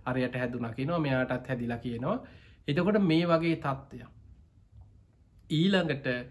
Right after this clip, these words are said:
බොහෝ දෙනෙක් මේ වසංගතයත් එක්ක තමන්ට පොසිටිව් වුණා කියලා දැනගත්ත ගමන් මේ රෝගේ තමන්ට හැදිලා කියලා ආරංචි වෙනකොටම සමහරු මනසෙන් වැටලා ඉවරයි.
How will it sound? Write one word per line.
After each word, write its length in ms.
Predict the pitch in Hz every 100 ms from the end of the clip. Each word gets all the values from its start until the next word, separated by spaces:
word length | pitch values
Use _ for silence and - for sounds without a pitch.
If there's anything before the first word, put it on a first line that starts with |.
| - - - _ -
බොහෝ 340 | 143 165 214 233
දෙනෙක් 420 | 165 170 202 202
මේ 180 | 170 170
වසංගතයත් 840 | 139 175 180 185 175 165 156 -
එක්ක 260 | 135 135 - 131
තමන්ට 540 | 139 135 160 170 170
පොසිටිව් 480 | 147 139 160 156 160
වුණා 320 | 143 135 156 160
කියලා 320 | 160 165 147
දැනගත්ත 540 | 127 131 165 170 165 -
ගමන් 380 | 139 135 151 - - - _ _ _ _ _
මේ 180 | 131 160
රෝගේ 300 | 151 165 180
තමන්ට 400 | 165 156 165 165
හැදිලා 500 | 147 139 147 160 160 156
කියලා 280 | 160 135
ආරංචි 420 | 135 165 165 160 156
වෙනකොටම 640 | 143 185 233 151 135 127 123 131 - _ _ _ _ _ - _ _ - _
සමහරු 460 | - 156 175 190 190
මනසෙන් 460 | 165 175 185 190 180
වැටලා 320 | 165 170 165
ඉවරයි. 320 | 143 139 -